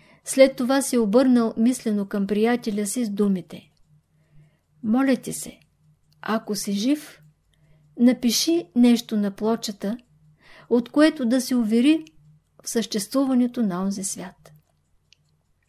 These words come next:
Един ден той отишъл да види дали приятелят му не се обадил. Като открил плочата, той останал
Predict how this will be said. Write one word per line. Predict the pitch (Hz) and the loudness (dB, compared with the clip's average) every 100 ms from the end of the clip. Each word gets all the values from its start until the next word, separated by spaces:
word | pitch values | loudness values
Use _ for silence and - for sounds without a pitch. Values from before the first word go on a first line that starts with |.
| _ _ _ _ _ _ _ _ | _ _ _ _ _ _ _ _
Един | 226 240 285 277 | 0 4 4 4
ден | 240 254 240 | 4 2 2
той | 233 | 0
отишъл | 226 226 202 269 247 | 0 -2 -4 -2 0
да | 202 | 0
види | 196 220 208 | 0 -2 -2
дали | 196 220 294 | -2 -2 -2
приятелят | 233 220 214 214 208 196 | 0 0 0 -4 -8 -4
му | 214 | -2
не | 233 196 | 0 -2
се | 196 | -4
обадил. | 185 185 175 - - _ _ _ _ _ _ _ _ _ _ _ - - | -4 -4 -8 -10 -18 _ _ _ _ _ _ _ _ _ _ _ -16 0
Като | 240 240 | 0 0
открил | 226 - 311 302 | -4 0 0 0
плочата, | - 277 262 208 196 226 285 _ _ _ _ _ _ _ _ | 0 -2 -2 -6 -6 -8 -8 _ _ _ _ _ _ _ _
той | - 285 311 311 247 | -2 0 0 -4 -8
останал | 240 277 294 285 | -2 2 4 2